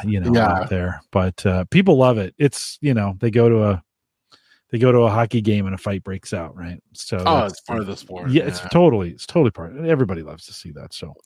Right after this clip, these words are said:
Speaker 2: Yeah.
Speaker 1: um, Gavin, if, if folks wanted to contact you, what's the, what's the best way to do that?
Speaker 2: Um, on Twitter, I'm G V N Campbell. Just think Gavin Campbell, but I took out the A and the I.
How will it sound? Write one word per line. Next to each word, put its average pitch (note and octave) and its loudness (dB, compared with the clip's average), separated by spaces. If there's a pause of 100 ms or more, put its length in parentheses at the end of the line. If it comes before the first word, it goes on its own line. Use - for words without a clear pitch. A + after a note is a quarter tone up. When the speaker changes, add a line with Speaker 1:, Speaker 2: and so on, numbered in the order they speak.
(140)
Speaker 2:
Yeah. - -16 (280)
Speaker 1:
um, D3+ 4
Gavin, F#3 4
if, D#3+ -2 (220)
if E3 -2
folks - -2
wanted D#3 0
to A#2+ 0
contact D3 0
you, C#3+ 2
what's D3 -2
the, C3 -8
what's C#3+ -6
the C#3+ -4
best B2+ -2
way A#2 0
to G2 -4
do F2+ -8
that? D2+ -18 (540)
Speaker 2:
Um, F3 2
on A#2+ -2 (100)
Twitter, C#3+ 2
I'm G#2+ -2
G B2+ -2
V A#2 0
N A2+ 4
Campbell. A#2+ 0
Just - -12
think G#2+ -4
Gavin F#2 -6
Campbell, F#2 -6
but F2 -8
I F2+ -8
took F#2+ -12
out F#2 -10
the F2+ -8
A F#2 -6
and F2+ -6
the F2+ -6
I. F#2 -2